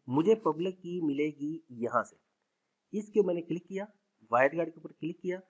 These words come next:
अब ये मैंने आपको बताया था ना शुरू में, ऊपर एक private की होती है, नीचे ये public की होती है। इसको मैं copy करूँगा,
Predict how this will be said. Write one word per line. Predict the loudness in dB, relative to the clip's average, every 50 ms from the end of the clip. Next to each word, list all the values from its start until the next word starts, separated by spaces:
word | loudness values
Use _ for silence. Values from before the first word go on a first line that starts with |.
| _ _ _ _ _ _ _ _ 4
अब | 4 4 6
ये | 4 0
मैंने | 2 2 2 2
आपको | 0 -2 -4
बताया | -4 2 2 2 2
था | 0 -6
ना | -10
शुरू | -6 -4 -2 0
में, | 0 0
ऊपर | 0 0 -4 -6
एक | -6 -6 -2
private | 0 0 0 0 -4 -6
की | _ -6 -4
होती | -4 -4 -4 -4 -2
है, | -2 -2
नीचे | -2 -4 -4 -2 -4 -4 -4 _ -10 -8
ये | -6 -2
public | -4 -4 -4 -6 -14 -14
की | -14 -14
होती | -14 -14 _ _ _
है। | _ _ _ _ _ _ _ _ _ _ _ _ _ _ _ _ _ _ _ -6
इसको | -4 -4 0 2 4 4
मैं | 4 4
copy | 4 4 2 2 0 -6
करूँगा, | -4 -4 -6 -6 -8 -10 -14